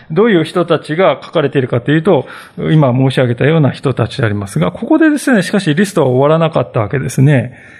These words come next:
えー、先ほどあの、二種類の人がいると言いましたけれども、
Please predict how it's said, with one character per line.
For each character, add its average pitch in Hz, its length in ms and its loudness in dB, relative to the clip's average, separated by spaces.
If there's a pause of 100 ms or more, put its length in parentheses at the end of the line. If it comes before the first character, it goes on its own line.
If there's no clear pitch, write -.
(280)
え - 580 -12
ー、 - 20 -18
先 160 180 -2
ほ 165 60 2
ど 165 120 4
あ 165 40 0
の、 160 260 -4 (260)
二 151 140 -6
種 202 140 0
類 175 100 2
の 147 80 -2
人 - 180 -4
が 135 80 0
い 139 60 0
る 160 100 0
と - 80 -2
言 139 80 2
い 143 40 0
ま 147 100 0
し - 100 -8
た 135 80 0
け 139 80 0
れ 123 60 0
ど 123 100 0
も、 220 220 2